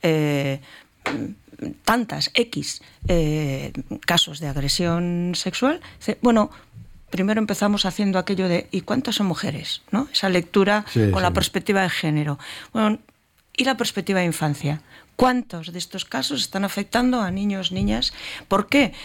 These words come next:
Speaker 1: Pues porque igual tenemos que hacer un tratamiento diferenciado, porque igual requiere, eh, eh, hacer cosas complementarias o tener especialmente en cuenta algo. Entonces, simplemente el tener esa información, ¿cuántos niños y niñas están afectados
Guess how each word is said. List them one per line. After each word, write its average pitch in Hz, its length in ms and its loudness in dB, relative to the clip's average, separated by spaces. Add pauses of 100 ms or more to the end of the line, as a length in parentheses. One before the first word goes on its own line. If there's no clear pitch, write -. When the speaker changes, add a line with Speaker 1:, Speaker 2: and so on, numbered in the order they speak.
(160)
Speaker 1:
Pues - 160 0
porque 185 280 0
igual 240 180 0
tenemos 226 300 2
que - 80 -6
hacer 180 200 -4
un 180 100 0
tratamiento 160 580 0
diferenciado, 214 800 2
porque 175 220 -2
igual 196 220 2
requiere, 190 540 2 (320)
eh, 175 640 2 (280)
eh, - 420 -8
hacer 214 400 2
cosas 170 280 -2
complementarias 190 1120 0 (220)
o 226 140 4
tener 220 280 2
especialmente 175 640 -4
en 156 120 0
cuenta 151 280 0
algo. 190 240 2 (200)
Entonces, - 300 2 (300)
simplemente 220 1000 2
el 190 160 2
tener 226 280 2
esa 262 220 -2
información, 190 720 -2 (340)
¿cuántos 247 360 2
niños 214 360 0
y 196 60 0
niñas 220 400 0
están 196 260 -2
afectados 233 760 2